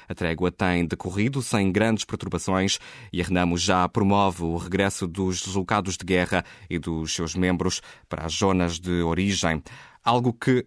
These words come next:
já é visto como um bom sinal para o alcance da paz definitiva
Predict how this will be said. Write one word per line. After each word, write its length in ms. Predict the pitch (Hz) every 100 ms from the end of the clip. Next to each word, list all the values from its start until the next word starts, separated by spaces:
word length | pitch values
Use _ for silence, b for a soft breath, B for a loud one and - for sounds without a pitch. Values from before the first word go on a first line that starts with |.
| 123
já 240 | 107 143
é 80 | 135
visto 340 | 117 120 113
como 280 | - 107 104
um 180 | 101 98
bom 180 | 127 165
sinal 460 | - 120 101 87 - -
para 180 | 90
o 160 | 82 82
alcance 640 | 87 90 - 127 127 -
da 100 | 113
paz 380 | 110 107 101 -
definitiva 680 | - 104 92 98 87 92